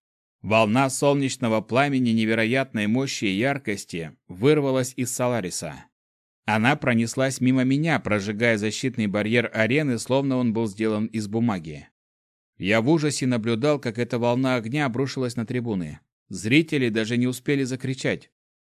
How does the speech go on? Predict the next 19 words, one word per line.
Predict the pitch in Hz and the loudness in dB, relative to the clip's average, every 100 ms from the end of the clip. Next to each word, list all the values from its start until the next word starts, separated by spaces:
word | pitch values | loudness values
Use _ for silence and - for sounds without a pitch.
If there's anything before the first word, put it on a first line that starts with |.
| _ _ - | _ _ -10
В | 90 | 0
одно | 104 98 147 | 0 4 2
мгновение | 143 120 123 117 156 131 107 | 4 2 2 4 2 2 2
целый | 98 131 131 123 | 0 0 2 2
сектор | - 156 147 - 104 | 0 -2 -2 -2 -4
превратился | - 113 120 123 135 156 147 143 | -2 -2 0 0 -2 -2 -2 -6
в | 127 | -4
пепел. | 156 131 87 78 - _ _ _ _ _ _ | -2 -2 -4 -8 -16 _ _ _ _ _ _
Люди, | 82 98 139 131 110 92 76 - | -4 4 4 4 2 0 -4 -12
сиденья, | - 110 98 127 143 123 104 87 82 - | -2 -2 2 2 4 2 0 -2 -8 -8
даже | 98 110 123 | -4 -2 0
каменные | 156 156 147 151 | 0 0 0 0
конструкции — | 147 147 151 175 170 - - 85 80 - _ - | 0 -2 -2 -2 -2 -2 -4 -4 -6 -14 _ -12
всё | - 147 156 - | -2 2 2 2
исчезло | 135 - 156 156 135 131 | -2 0 0 0 0 0
в | |
этом | 127 123 | 0 0
безумном | 113 113 107 117 113 110 | 0 0 0 2 0 0
пламени. | 113 98 87 80 69 | -2 -2 -4 -8 -12